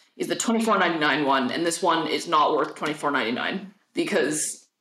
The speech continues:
that price point is just, that is, like, how much, like, the best fifteen-inch laptops on the market cost. Like, that is just, like, that is, like, the big leagues. That is a much higher price tier than this device has been in, in the past.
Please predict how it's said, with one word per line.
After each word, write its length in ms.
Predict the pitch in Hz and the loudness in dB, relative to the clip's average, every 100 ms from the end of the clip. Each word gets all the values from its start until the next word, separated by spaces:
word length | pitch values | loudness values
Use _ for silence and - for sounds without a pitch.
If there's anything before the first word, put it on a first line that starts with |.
| - | -6
that 440 | 190 202 196 - | 0 4 4 2
price 220 | - 214 202 | 2 2 2
point 260 | 226 202 185 | 2 2 2
is 200 | 185 - | 0 0
just, 580 | 180 156 156 - - - _ _ _ - | 2 2 0 -6 -12 -16 _ _ _ -4
that 220 | 214 233 | 0 2
is, 80 | 247 | 4
like, 200 | 254 185 | 2 2
how 300 | - 233 214 | 0 2 2
much, 300 | 208 196 196 | 4 2 2
like, 200 | 185 170 | 0 2
the 100 | 190 | 0
best 380 | - 175 165 - | 2 2 0 -2
fifteen-inch 520 | 165 - 180 165 147 | -2 -2 0 0 0
laptops 460 | 160 135 - 143 - | 0 0 0 0 -2
on 120 | 151 | -2
the 60 | |
market 360 | 131 120 - - | 0 -2 -2 -4
cost. 340 | - - 165 | -2 -2 0
Like, 200 | 151 135 | -2 -2
that 140 | 165 143 | 0 0
is 120 | 143 | -2
just, 240 | - 139 | -4 -2
like, 320 | 139 - - - _ _ - | -2 -2 -4 -16 _ _ -2
that 200 | 196 196 | 2 4
is, 80 | 202 | 4
like, 140 | 196 | 2
the 100 | 196 | 0
big 300 | 185 175 156 | 2 0 2
leagues. 380 | 156 127 127 - | 0 0 -2 0
That 160 | 175 | 2
is 100 | 165 | 4
a 160 | 175 175 | 2 0
much 260 | 185 190 190 | 2 2 2
higher 420 | - 170 170 165 | 2 4 4 2
price 340 | 160 175 156 | 0 0 0
tier 300 | - 180 160 | -2 0 2
than 160 | 151 147 | 2 0
this 260 | 147 - - | -2 -2 -4
device 320 | 156 151 151 | 0 0 0
has 140 | 170 | -4
been 140 | 156 147 | -4 -2
in, 100 | 135 | -2
in 80 | |
the 60 | 139 | -4
past. 580 | 127 190 147 147 - | 0 2 2 0 -6